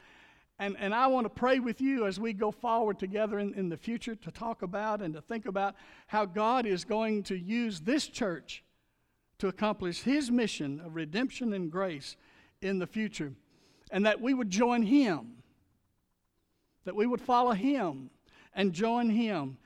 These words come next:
in all that He is doing. So number one, God's grace invites me to new opportunities. Number two, God's grace invites me to embrace God's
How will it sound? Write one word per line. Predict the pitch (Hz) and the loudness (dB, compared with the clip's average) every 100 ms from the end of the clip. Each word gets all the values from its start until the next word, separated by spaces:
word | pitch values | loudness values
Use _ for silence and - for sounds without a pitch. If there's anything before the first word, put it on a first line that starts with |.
| - _ | -20 _
in | 165 160 | -4 -2
all | 165 190 190 190 180 - | 0 2 4 2 -4 -10
that | 170 160 | -10 -10
He | 131 190 185 | -8 -8 -8
is | 190 156 | -10 -10
doing. | 151 160 131 110 127 _ _ _ _ _ - | -6 -6 -8 -14 -20 _ _ _ _ _ -20
So | - - | -4 0
number | 247 294 | 4 4
one, | 254 190 170 | 4 2 2
God's | 175 220 214 | 4 2 2
grace | - 208 185 - | 0 0 0 -2
invites | 175 165 185 202 - | -4 -2 -2 -2 -4
me | 196 165 143 - _ _ - | -4 -2 -4 -10 _ _ -10
to | 160 | -6
new | 160 185 185 170 170 - | -2 0 0 -2 -6 -8
opportunities. | 160 156 - 160 139 - 131 - - _ _ _ _ - - - | -8 -8 -4 -4 -4 -8 -20 -20 -20 _ _ _ _ -20 -16 -2
Number | 240 277 | 2 2
two, | - 311 240 202 175 | 2 0 0 -4 -2
God's | 226 269 254 185 | 2 2 0 -6
grace | 185 226 247 240 - | -2 0 2 0 -2
invites | 190 185 208 247 233 240 | 0 0 2 0 0 -2
me | 233 233 | 0 -2
to | - | -2
embrace | 175 165 190 220 226 - - _ _ - 156 | -4 -2 0 0 0 -4 -14 _ _ -20 -4
God's | 160 190 190 190 175 | 4 6 6 4 -4